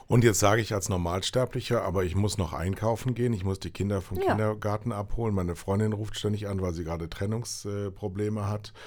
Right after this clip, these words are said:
Speaker 1: äh, meine Mutter geht mir auf die Nerven und ich weiß gar
Speaker 2: Mhm.
Speaker 1: nicht mehr wohin und ich war schon so lange nicht mehr beim Sport und, äh,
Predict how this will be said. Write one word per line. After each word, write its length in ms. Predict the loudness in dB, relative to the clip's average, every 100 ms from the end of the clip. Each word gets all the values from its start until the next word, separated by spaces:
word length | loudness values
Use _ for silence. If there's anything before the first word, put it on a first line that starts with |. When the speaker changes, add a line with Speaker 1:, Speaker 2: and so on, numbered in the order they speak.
| -16 -12 -4
Speaker 1:
äh, 160 | -2
meine 240 | 2 2 2
Mutter 300 | 2 2 0
geht 220 | 0 0
mir 160 | -2
auf 100 | -4
die 120 | -4 -4
Nerven 400 | -2 -4 -4 -4
und 120 | -4
ich 100 | -2
weiß 180 | -2 0
gar 100 | 0
Speaker 2:
Mhm. 60 |
Speaker 1:
nicht 80 | 0
mehr 140 | 0
wohin 300 | 0 0 0
und 80 | -2
ich 80 | -2
war 100 | -2
schon 160 | -2 -2
so 80 |
lange 220 | -2 -2 -2
nicht 160 | -4
mehr 120 | -4
beim 180 | -4 -6
Sport 400 | -6 -2 -2 -2
und, 200 | -6 -6
äh, 260 | -4 -2